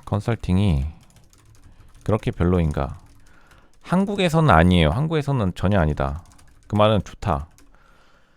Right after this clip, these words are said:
그 해외에서는 오퍼레이션 컨설팅이 조금 약간 낮게 취급된 게 맞아요. 해외에서는, 해외에서는 맞아요. 해외에서는 맞는 말인데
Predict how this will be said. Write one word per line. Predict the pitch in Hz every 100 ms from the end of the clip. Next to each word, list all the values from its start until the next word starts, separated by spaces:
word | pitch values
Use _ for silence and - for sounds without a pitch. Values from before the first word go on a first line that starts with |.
| _ _ - _ _ _ _
그 | - 120 117 110
해외에서는 | 110 196 220 233 202 151 170 151
오퍼레이션 | 85 87 - 147 143 135
컨설팅이 | 135 131 135 - 135 120
조금 | - - 113
약간 | 78 101 95 82 - _
낮게 | 76 87 - 143
취급된 | - 143 - 135
게 | 127
맞아요. | 104 78 69
해외에서는, | 117 160 160 143 123 131 95 73 - - - - -
해외에서는 | 143 151 151 143 131
맞아요. | 90 76 76
해외에서는 | 82 131 131 117 95
맞는 | 76 98
말인데 | 92 69 67 92